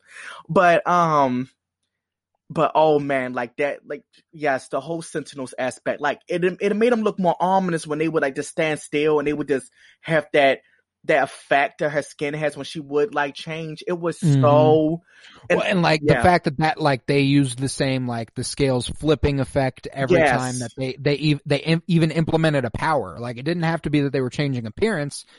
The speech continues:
Speaker 2: It was that they were gonna use a new ability, so it has to shift into that new ability using Mystique's power.
Speaker 1: Yes.
Speaker 2: Which begs the question, do you think there's, like, a,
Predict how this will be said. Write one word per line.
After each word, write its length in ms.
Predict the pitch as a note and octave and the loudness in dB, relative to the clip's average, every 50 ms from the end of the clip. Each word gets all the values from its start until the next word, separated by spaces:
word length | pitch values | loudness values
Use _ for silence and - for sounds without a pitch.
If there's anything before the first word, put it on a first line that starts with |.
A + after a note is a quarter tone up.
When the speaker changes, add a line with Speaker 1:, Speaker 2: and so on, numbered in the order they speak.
| _ _ _ | _ _ _
Speaker 2:
It 100 | - D#3+ | 0 0
was 160 | F#3 G3 F3+ C3+ | 2 2 2 2
that 180 | E3 D#3+ C#3 | 2 2 2
they 120 | D3+ D3+ D3+ | 2 4 4
were 120 | D#3 D#3 | 6 6
gonna 180 | C#3+ D3+ D3 C#3 | 4 4 2 2
use 320 | C3+ C3+ C#3+ D3+ D3 A#2+ | 4 4 4 4 4 4
a 40 | C#3 C#3+ | 0 2
new 180 | C3+ C3+ C3+ | 2 4 4
ability, 640 | B2+ A#2 B2+ D3+ D#3 D3 C3 A#2 A#2+ A#2 A#2+ A2 _ _ _ _ _ _ _ | 4 4 2 2 4 2 2 0 -2 -4 -6 -8 _ _ _ _ _ _ _
so 240 | _ - - C#3 C3 | _ -4 -4 -2 -2
it 80 | B2+ A#2+ | -2 -4
has 280 | G2+ D3+ B2+ A#2+ - | -4 -6 -6 -6 -8
to 100 | _ - | _ -10
shift 420 | - - - - F#3 F3 - - - | -10 -8 -2 0 0 0 -2 -6 -12
into 260 | - C3+ C3+ C3 B2+ | -6 -6 -4 -4 -4
that 220 | A#2+ A#2 G#2+ A2 | -6 -6 -10 -10
new 160 | A#2+ B2 A#2 A2 | -10 -10 -10 -10
ability 720 | A2 A2 C#3 C#3+ C#3 C3+ B2+ A#2+ B2 A#2+ A#2+ A#2 G#2+ _ | -6 -4 -2 -2 -2 -2 -4 -6 -8 -10 -10 -12 -14 _
using 480 | _ C3+ B2 C3 D3 C#3+ B2 B2+ B2 A#2+ | _ -8 -2 -2 0 0 -2 -4 -8 -8
Mystique's 420 | A2+ G#2+ - - - A#2+ A2 - - | -8 -8 -8 -8 -8 -10 -8 -10 -10
power. 440 | - - D3 D3+ C#3 F#2+ - - - _ | -6 -4 -4 -4 -4 -8 -10 -14 -16 _
Speaker 1:
Yes. 320 | - C#3+ D#3+ A3 A3 F3+ E3 | -10 0 0 2 4 6 6
Speaker 2:
Which 340 | F#3 E3+ D3 - - - _ _ _ _ _ _ _ _ - _ - C#3+ _ _ _ _ - | 6 6 4 0 -6 -14 _ _ _ _ _ _ _ _ -20 _ -20 -20 _ _ _ _ -8
begs 500 | G#3 F#3+ D#3 C3+ G3+ G3 F#3 E3+ C3 B2+ | -6 -6 -2 0 2 2 2 0 -2 -4
the 80 | C#3+ | -6
question, 720 | - - - - A3+ A#3+ - - - - D3 B2+ A2 G2+ - _ _ _ _ _ _ _ _ _ _ _ _ _ _ _ _ - D3 - | -6 -2 2 2 2 2 2 -2 -4 -4 -4 -4 -6 -10 -14 _ _ _ _ _ _ _ _ _ _ _ _ _ _ _ _ -20 -20 -10
do 120 | - E3 | -6 -4
you 140 | E3 D#3+ D#3 | -2 -2 -2
think 300 | - - F3 F3 D3+ - | -2 -2 -4 -4 -4 0
there's, 320 | - E3+ D#3+ D3+ C#3+ A#2 C#3 | 2 4 4 4 4 4 2
like, 260 | C#3 C3 C3 A#2+ - | 0 0 0 -2 -2
a, 280 | C3+ B2 A2+ A2 A2 | -4 -4 -4 -6 -10